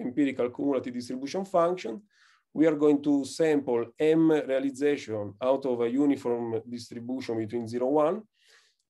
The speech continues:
And with the, for each of these realization in the uniform distribution, we will sample back a couple.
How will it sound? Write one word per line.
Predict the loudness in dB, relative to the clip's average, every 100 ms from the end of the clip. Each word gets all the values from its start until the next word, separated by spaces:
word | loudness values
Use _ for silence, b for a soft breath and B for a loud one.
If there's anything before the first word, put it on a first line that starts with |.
| _ _
And | 0 0 0
with | -2 -4
the, | -2 -2
for | 0 -2 -2
each | -2
of | -2
these | 0 2
realization | 2 2 0 -2 -2 -4 -4 -2
in | 0
the | 2
uniform | 4 4 2 0
distribution, | 0 -2 0 0 0
we | 2 4
will | 4
sample | -2 -6 -4 -2 -2
back | 0 -2 -2
a |
couple. | -4 -4 -6 -8 -12